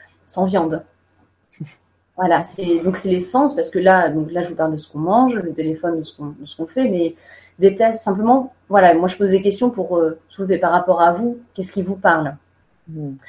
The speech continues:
Speaker 1: Euh, et donc, oui, on s'a-, on s'attache à ça. Pourquoi est-ce que je vous parlais des addictions et des, euh, oui, par rapport au désir et aux souffrances ?
Speaker 2: C'est ça.
Speaker 1: Et aux attachements, ouais. Euh,
Speaker 2: Mm.
Speaker 1: donc,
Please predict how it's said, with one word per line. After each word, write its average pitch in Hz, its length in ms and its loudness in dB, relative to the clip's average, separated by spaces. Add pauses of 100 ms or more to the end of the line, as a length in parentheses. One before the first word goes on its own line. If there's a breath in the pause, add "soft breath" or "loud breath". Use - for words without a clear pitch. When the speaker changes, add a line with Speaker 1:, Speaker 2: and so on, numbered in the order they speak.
(400 loud breath)
Speaker 1:
Euh, 151 760 0
et 170 100 -2
donc, 202 280 0
oui, 214 180 -2
on 165 80 -4
s'a-, 143 220 -6
on 160 120 -6
s'attache 160 380 -6
à - 80 -6
ça. 226 320 -2 (400 soft breath)
Pourquoi 180 200 -8
est-ce 180 120 -18
que 170 80 -18
je 170 40 -20
vous 170 60 -20
parlais 165 240 -4
des 160 200 -6
addictions 185 720 -8 (140)
et 165 160 -10 (100)
des, 151 260 -8
euh, 151 180 -14 (200)
oui, 190 100 -4
par 185 160 2
rapport 170 220 -2
au 175 40 -2
désir 180 400 -2
et 185 80 0
aux 170 80 -4
souffrances ? 196 560 -8 (320)
Speaker 2:
C'est 143 80 -18
ça. 170 360 2 (500)
Speaker 1:
Et 165 60 -4
aux 160 100 -2
attachements, 160 460 -4
ouais. 147 180 -4 (500 soft breath)
Euh, 151 140 0
Speaker 2:
Mm. 147 40 -4
Speaker 1:
donc, 175 160 -2